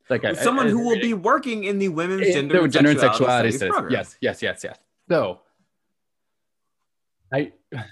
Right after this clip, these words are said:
Speaker 1: every,
Speaker 2: At
Speaker 1: every
Speaker 2: a school
Speaker 1: university,
Speaker 2: that
Speaker 1: every university's
Speaker 2: advertises
Speaker 1: budget
Speaker 2: itself as the editorial home of Signs, the Journal of Women and Culture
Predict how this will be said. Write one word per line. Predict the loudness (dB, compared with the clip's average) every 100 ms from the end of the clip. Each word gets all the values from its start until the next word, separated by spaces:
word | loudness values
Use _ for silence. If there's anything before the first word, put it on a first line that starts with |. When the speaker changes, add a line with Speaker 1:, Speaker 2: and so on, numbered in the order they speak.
| _ _ _ _ _ -4
Speaker 1:
every, | -2 0 2
Speaker 2:
At | 2
Speaker 1:
every | 2
Speaker 2:
a |
school | 0 -2 0
Speaker 1:
university, | 2 0 -4 -4
Speaker 2:
that | -2
Speaker 1:
every | 2
university's | 2 2 0 0
Speaker 2:
advertises | 2 2 2
Speaker 1:
budget | 0
Speaker 2:
itself | 0 0 2
as | 0 -2
the | -2 -2
editorial | -2 -4 -4 -2 -2
home | -2 -4 -6
of | -8
Signs, | -4 -2 -4 -8 -14 -18
the | -14
Journal | -10 -8 -6 -8
of | -10 -8
Women | -8 -6
and | -8 -10
Culture | -12 -14 -12 -14 -14